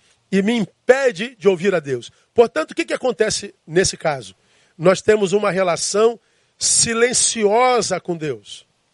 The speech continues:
E uma relação silenciosa com Deus faz com que nós imaginemos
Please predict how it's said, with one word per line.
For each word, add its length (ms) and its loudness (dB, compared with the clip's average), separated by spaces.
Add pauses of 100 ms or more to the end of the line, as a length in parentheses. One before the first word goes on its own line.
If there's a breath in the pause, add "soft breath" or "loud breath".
(1080 soft breath)
E 80 0
uma 180 4
relação 600 0
silenciosa 880 -2
com 220 -10
Deus 580 -2 (760)
faz 280 -2
com 120 -8
que 140 -4
nós 320 2
imaginemos 1120 -2